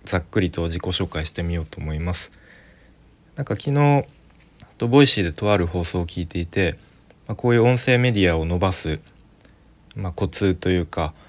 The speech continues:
そういうものを話されていて、で、自分語りをするなと。で、まあ、有益な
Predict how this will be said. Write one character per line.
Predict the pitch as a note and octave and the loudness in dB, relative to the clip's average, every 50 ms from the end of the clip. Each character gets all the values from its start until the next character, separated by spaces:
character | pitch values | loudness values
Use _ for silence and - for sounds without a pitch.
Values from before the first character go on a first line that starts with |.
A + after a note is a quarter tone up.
| - - - _ _ _ _ | -20 -20 -20 _ _ _ _
そ | - - - A2 | -12 -6 -2 0
う | |
い | G2 G2 F#2+ | 0 0 0
う | F2+ | 0
も | F#2+ F#2+ F#2+ | 0 0 0
の | F#2+ G2 F#2+ F#2+ F#2+ F#2 F#2 F#2 F#2 F2+ F2+ F2 | 0 2 2 2 2 2 2 2 0 0 0 0
を | E2+ | -2
話 | E2 - F2 E2 E2+ - | -2 -4 -4 -6 -4 -4
さ | E2+ E2 | -4 -4
れ | D#2+ | -4
て | D2+ - - | -6 -6 -10
い | D#2 D2 | -10 -8
て、 | - - F#2+ E2+ D#2+ - - - - - - - - _ _ _ _ _ _ _ - | -6 -4 -4 -4 -4 -8 -12 -20 -20 -20 -20 -20 -20 _ _ _ _ _ _ _ -8
で、 | - F2+ | -4 -2
自 | F2 F#2 F#2+ | 0 0 2
分 | G#2+ C3+ C#3+ C#3+ | 4 4 4 6
語 | D3 D#3 D#3 C#3+ A#2 | 4 4 6 6 6
り | F#2+ F2+ E2+ | 6 6 4
を | E2 D#2 C#2+ - - _ - - _ - | 2 0 -2 -6 -10 _ -20 -20 _ -20
す | - - - F#2+ | -12 -8 -4 -2
る | F#2+ G2 | -2 0
な | F#2 E2+ D#2 | 0 -2 -2
と。 | - - D2 - - _ _ - _ _ - - _ _ _ _ _ _ _ _ _ _ _ - | -2 -4 -4 -6 -8 _ _ -20 _ _ -20 -20 _ _ _ _ _ _ _ _ _ _ _ -4
で、 | G#2 G#2 F2 D#2 - - _ _ _ _ _ _ _ _ _ _ _ _ - | -2 -2 -2 -2 -6 -10 _ _ _ _ _ _ _ _ _ _ _ _ -2
ま | A2+ G#2 | 0 0
あ、 | |
有 | F#2+ G2+ A2 A2 G#2+ | 2 4 4 4 4
益 | G#2+ F#2+ - A2+ G2+ | 4 2 0 0 0
な | G#2 A2 B2 | 0 0 -2